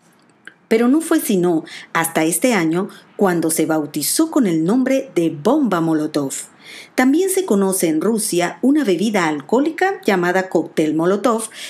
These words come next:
que contiene vodka Finlandia, marca de la misma fábrica que durante la guerra elaboraba el alcohol que se utilizaba para la bomba.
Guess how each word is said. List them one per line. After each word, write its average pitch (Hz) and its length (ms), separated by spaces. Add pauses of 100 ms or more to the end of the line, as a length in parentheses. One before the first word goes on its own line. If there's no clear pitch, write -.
(140)
que 330 200
contiene 269 580 (280)
vodka 156 340
Finlandia, 247 760 (320)
marca 185 500
de 190 140
la 190 80
misma 202 380
fábrica 226 560
que 240 100
durante 233 440
la 165 140
guerra 185 560
elaboraba 226 560
el 220 80
alcohol 311 600
que 214 100
se 208 140
utilizaba 170 580
para 156 200
la 151 100
bomba. 143 440